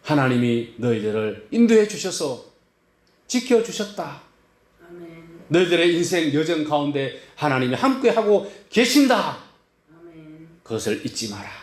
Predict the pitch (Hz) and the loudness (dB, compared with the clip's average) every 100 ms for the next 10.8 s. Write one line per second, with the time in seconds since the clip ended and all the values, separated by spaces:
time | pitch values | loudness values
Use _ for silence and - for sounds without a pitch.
0 | - _ _ _ _ _ _ _ _ _ | -20 _ _ _ _ _ _ _ _ _
1 | _ _ 123 117 - 104 113 104 101 95 | _ _ 0 2 0 -4 -4 -6 -8 -10
2 | 104 101 - _ - - 165 180 165 165 | -10 -12 -16 _ -14 -8 -8 -8 -12 -14
3 | - - _ _ _ _ - 151 160 147 | -20 -20 _ _ _ _ -20 -16 -16 -14
4 | 147 151 151 - _ _ _ _ _ _ | -14 -16 -18 -20 _ _ _ _ _ _
5 | _ 180 196 196 196 190 214 208 208 202 | _ 2 4 6 4 2 0 0 2 2
6 | 202 214 208 208 202 214 208 214 - _ | 2 0 -2 -6 -2 0 -2 -6 -16 _
7 | _ _ - 180 208 185 196 190 185 156 | _ _ -8 0 0 0 -2 0 0 2
8 | 175 165 131 - - - 202 240 240 240 | 2 2 -2 -12 -12 2 4 4 6 6
9 | 240 240 247 240 262 254 247 - - - | 4 2 0 0 0 2 2 -2 -8 -8
10 | - 285 302 294 302 294 262 226 | -2 -2 0 2 4 4 2 2